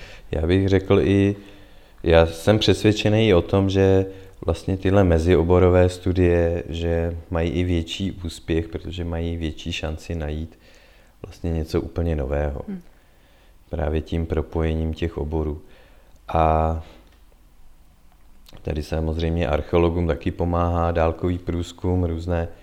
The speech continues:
Speaker 1: různé metody mapování povrchu, i,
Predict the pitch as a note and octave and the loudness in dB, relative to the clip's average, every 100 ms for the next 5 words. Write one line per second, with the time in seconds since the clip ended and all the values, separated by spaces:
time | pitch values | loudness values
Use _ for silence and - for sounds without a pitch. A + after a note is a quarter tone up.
0 | - - - - - F2+ E2+ E2+ F2 F2 | -20 -20 -20 -18 -6 -4 -4 -2 0 2
1 | E2+ E2+ E2+ C2+ A#1+ D#2+ D#2 - F2 F2 | 2 0 -4 -6 -6 -2 -4 -2 -2 2
2 | F2 F2 F2 E2+ D2 - E2+ E2+ E2+ F2 | 2 2 2 0 -2 -2 0 2 2 2
3 | E2+ D#2+ D#2 E2+ - F2+ F2 F2 F2 E2 | 0 -2 0 -2 -4 -4 0 0 -2 -2
4 | D#2+ D#2 | -4 -6